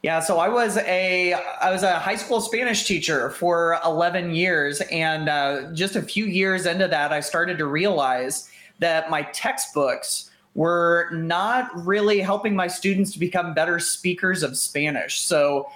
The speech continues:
I, uh, I basically ditched them. I quit using them and started to find other things that were more effective and more efficient at helping my students learn, um, other than those textbooks. And so after I started doing that for a little while, I started to realize, hey, you know,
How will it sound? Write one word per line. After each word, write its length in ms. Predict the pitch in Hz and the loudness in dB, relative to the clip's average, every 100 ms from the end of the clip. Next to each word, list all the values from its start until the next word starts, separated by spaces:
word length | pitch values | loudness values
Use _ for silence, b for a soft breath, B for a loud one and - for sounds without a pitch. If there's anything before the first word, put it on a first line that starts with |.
| B B | B B
I, 320 | 147 156 170 165 | 0 0 2 2
uh, 260 | 160 160 | 2 2
I 220 | - 165 147 | 0 -2 -2
basically 600 | 175 247 349 - 160 127 | -2 -2 -2 0 -2 0
ditched 260 | 190 202 | -2 0
them. 260 | 156 123 - | -2 -2 -2
I 480 | 165 160 170 165 147 - | -2 0 0 -2 -4 -4
quit 180 | 190 190 | -2 0
using 360 | 180 180 190 | 2 2 2
them 220 | 190 185 180 | 0 0 -2
and 320 | 160 151 151 151 | -2 0 -2 -2
started 280 | 165 175 | 0 0
to 80 | 180 | -2
find 280 | - 165 160 - | -2 0 0 0
other 280 | 165 190 180 | 0 0 -2
things 680 | 180 160 160 160 165 - B B | 0 0 0 -2 -4 -6 B B
that 180 | 160 156 | 0 2
were 280 | 156 147 | 2 2
more 320 | 147 156 165 175 | 2 2 4 0
effective 560 | - 170 - 170 147 | 0 -2 0 -2 0
and 100 | 147 | 0
more 180 | 151 151 | 2 2
efficient 500 | 147 175 156 165 147 | 0 -2 -2 -2 -2
at 120 | 139 | -4
helping 300 | 139 147 151 | -2 -2 -2
my 100 | 139 | -2
students 440 | 139 - 143 139 185 | -2 -2 -2 -2 -2
learn, 340 | 202 147 147 - B B - | 0 0 -4 -10 B B -2
um, 360 | 147 143 143 | 0 0 0
other 260 | - 170 185 | -2 0 0
than 160 | 170 | 0
those 220 | 151 147 147 | 0 0 0
textbooks. 560 | 208 - - - - | -4 -4 -6 -4 -4
And 200 | - 170 | -4 -2
so 460 | 156 175 165 160 160 - | 0 2 2 2 0 0
after 240 | 175 202 214 | -4 0 -2
I 60 | |
started 320 | 170 190 160 151 | 0 0 0 0
doing 180 | 247 | 2
that 240 | 196 160 - | 2 0 -2
for 60 | |
a 40 | 151 | -2
little 220 | 139 135 | 0 2
while, 300 | 131 135 139 | 2 2 2
I 80 | 135 | 0
started 400 | - 165 190 180 | 0 0 0 0
to 80 | 156 | 0
realize, 680 | 160 175 151 139 139 139 | 0 2 2 2 0 -2
hey, 300 | - 233 202 | -2 0 0
you 180 | 170 190 | 0 -2
know, 460 | 185 156 151 156 | 0 2 2 2